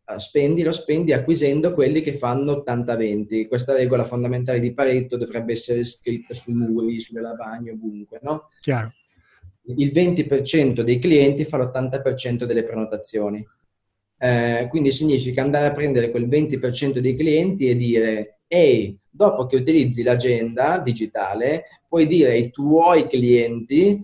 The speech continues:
Speaker 1: che possono prenotare online." Quindi anche
Speaker 2: Sì,
Speaker 1: l'acquisizione
Speaker 2: per, come,
Speaker 1: è stata
Speaker 2: co-,
Speaker 1: molto
Speaker 2: per, per,
Speaker 1: diversa.
Speaker 2: per chiarezza, per chi magari ci sta seguendo potrebbe essere confuso, con clienti tu intendi il parrucchiere, cioè tutti quei parrucchi-,
Speaker 1: Sì, sì.
Speaker 2: il venti per cento dei parrucchieri che,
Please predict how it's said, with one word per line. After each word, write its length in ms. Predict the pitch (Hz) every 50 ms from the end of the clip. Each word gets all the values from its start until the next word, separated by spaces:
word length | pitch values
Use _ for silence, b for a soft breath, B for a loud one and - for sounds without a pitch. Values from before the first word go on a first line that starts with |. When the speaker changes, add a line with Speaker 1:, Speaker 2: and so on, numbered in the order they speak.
| - _ _
Speaker 1:
che 160 | - 202 208
possono 420 | 185 143 143 - - 185 185 160
prenotare 360 | 135 127 117 113 117 117 117
online." 500 | 117 113 113 110 104 101 107 110 110 110 - _
Quindi 240 | _ 170 143 135 143
anche 200 | 156 160 160 139
Speaker 2:
Sì, 60 | 131
Speaker 1:
l'acquisizione 580 | 127 127 127 127 139 135 156 180 - - - 151
Speaker 2:
per, 180 | 156 - 165 147
come, 160 | 170 175 -
Speaker 1:
è 40 | -
stata 80 | 131 117
Speaker 2:
co-, 80 | - 127
Speaker 1:
molto 220 | 143 175 185 151
Speaker 2:
per, 140 | 127 - 170
per, 80 | - -
Speaker 1:
diversa. 240 | - 151 139 - 160
Speaker 2:
per 100 | 156 -
chiarezza, 340 | - 147 151 156 - - 156
per 100 | 139 143
chi 60 | 143
magari 260 | 147 143 139 143 143 139
ci 60 | -
sta 120 | - 143
seguendo 380 | - - 143 131 135 131 131 135
potrebbe 300 | 127 - - 127 127 131
essere 480 | 123 - - 131 127 127 123 113 113 -
confuso, 540 | - 131 123 113 - 139 127 117 139 139 B B B B B B B B _
con 280 | _ - _ - 165 160
clienti 340 | - 151 156 165 160 - 147
tu 80 | 131
intendi 600 | 156 147 139 - 147 147 147 139 147 147 147 - -
il 100 | 151 120
parrucchiere, 600 | - 139 135 135 - - 143 135 120 104 95 -
cioè 140 | - 127 117
tutti 200 | - 147 139 151
quei 160 | 127 131 120
parrucchi-, 420 | - 143 - 160 - 165 156 139 -
Speaker 1:
Sì, 80 | -
sì. 160 | - - - 156
Speaker 2:
il 200 | 151 147 131 - 143
venti 340 | 139 151 190 202 180 180
per 100 | 131 147
cento 160 | 120 160 156 135
dei 80 | 131
parrucchieri 540 | - 151 170 185 - - 143 139 147 151 147
che, 320 | - 143 143 135 117 -